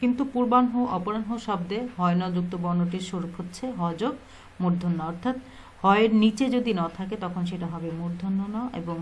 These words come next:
হয়ের পাশে যদি এইরকম চিহ্ন থাকে তখন সেটা হচ্ছে হ যোগ দন্ত ন।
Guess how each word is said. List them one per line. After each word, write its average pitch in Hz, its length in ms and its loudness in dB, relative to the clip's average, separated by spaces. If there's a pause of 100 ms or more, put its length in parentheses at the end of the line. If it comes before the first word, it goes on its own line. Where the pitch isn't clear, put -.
(100)
হয়ের 190 300 0 (140)
পাশে 185 400 -2 (480)
যদি 185 180 -2
এইরকম 247 540 2
চিহ্ন 185 340 -4
থাকে 180 280 -4
তখন 175 260 -4
সেটা 175 180 -4
হচ্ছে 180 380 -6
হ 170 320 -4
যোগ 220 200 -2
দন্ত 165 340 0
ন। - 240 -6